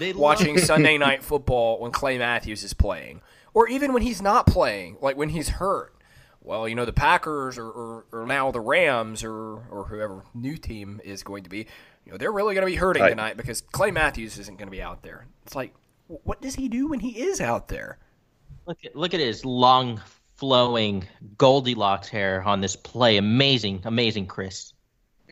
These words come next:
Speaker 3: Goldilocks, <laughs> the, the most intimidating person with long hair in
Speaker 2: La-,
Speaker 3: history.
Speaker 2: <laughs> la-, last question before we get to Stop the Nonsense, and that's, uh, at this point, we're, we're recording on, on Thursday at, at around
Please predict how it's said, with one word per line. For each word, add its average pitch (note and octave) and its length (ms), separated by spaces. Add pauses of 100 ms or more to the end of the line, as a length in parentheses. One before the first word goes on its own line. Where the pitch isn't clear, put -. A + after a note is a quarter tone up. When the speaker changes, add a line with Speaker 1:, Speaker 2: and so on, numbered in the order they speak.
(100)
Speaker 3:
Goldilocks, A#2 760
<laughs> - 40
the, C3+ 960
the B2 100
most B2+ 200
intimidating A#2+ 640
person B2 400
with A2 100
long A2+ 240
hair A#2+ 240
in A2 80 (120)
Speaker 2:
La-, D#3+ 120
Speaker 3:
history. G#3+ 560 (120)
Speaker 2:
<laughs> - 120
la-, F3 240 (140)
last F#3 360
question E3 480
before C#3+ 320
we C#3 120
get C3 180
to B2 100
Stop B2 380
the A2 100
Nonsense, G#2+ 680 (320)
and A#2+ 120
that's, A#2+ 300
uh, G#2+ 300
at A#2+ 160
this E3+ 160
point, C#3 400
we're, B2+ 160
we're B2+ 140
recording B2+ 460
on, A2+ 180
on A2+ 200
Thursday A#2 760
at, G#2 100
at G#2+ 160
around G#2 460